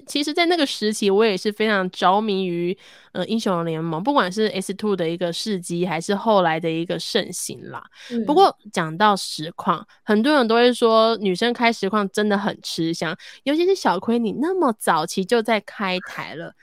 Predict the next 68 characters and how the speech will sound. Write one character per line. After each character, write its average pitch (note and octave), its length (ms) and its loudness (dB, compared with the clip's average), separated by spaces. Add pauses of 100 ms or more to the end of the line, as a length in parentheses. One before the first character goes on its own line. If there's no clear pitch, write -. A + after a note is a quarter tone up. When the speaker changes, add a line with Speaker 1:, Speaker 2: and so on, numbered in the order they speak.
Speaker 2:
<laughs> - 200 -18
Speaker 1:
你 C4+ 80 0
自 G4 180 4
己 E4 80 2
有 B3+ 140 8
觉 A#3+ 180 6
得 B3+ 180 4
真 C#4+ 160 0
的 C#4+ 120 4
吃 B3 340 -2
香， A#3+ 200 2
或 C4 120 4
者 A3 60 2
是 A#3+ 100 -2
让 A#3 160 2
人 G#3 80 0
家 G#3+ 80 0
很 G3 160 -4
称 F#3 260 -2
羡 F#3+ 300 -4
的 E3 120 -6
吗？ D#3 280 -12 (560)
Speaker 2:
呃， B3+ 680 8
我 C4+ 220 8
觉 C4+ 400 6 (100)
得， A#3+ 960 8 (220)
呃， F3+ 500 2 (600)
呃， F#3 340 6
就 A4+ 220 6
我 - 100 6
自 A#3+ 140 -2
己 B3+ 80 -2
的 F#3+ 120 0
例 A3+ 180 -6
子 F#3+ 80 -10
来 D#3 180 -6
讲 E3+ 200 -10
好 - 160 -14
了， - 220 -14
因 F#4+ 60 -12
为 A#4 60 -4
一 - 40 -10 (100)
开 A4 140 -2
始 A3+ 340 -8
我 F#3+ 200 -6
开 C4+ 200 -4
实 B3 120 -4
况 B3+ 140 -2
的 A3+ 60 -2
时 A#3 60 -4
候， A3+ 60 0
我 F#3+ 60 -4
其 F#3+ 160 -10
实 F#3+ 140 -8
是 G#3 60 -4
没 G3+ 180 -2
有， - 280 -4
没 A3 120 -4
有 G3+ 100 0
开 F#3+ 180 -4
视 G#3 220 -4
讯， F#3+ 180 -4
我 G3 140 -2
也 G3+ 40 0
没 F#3 140 -2
有 - 60 -4
开 D#3 260 -8
麦， G3+ 420 -12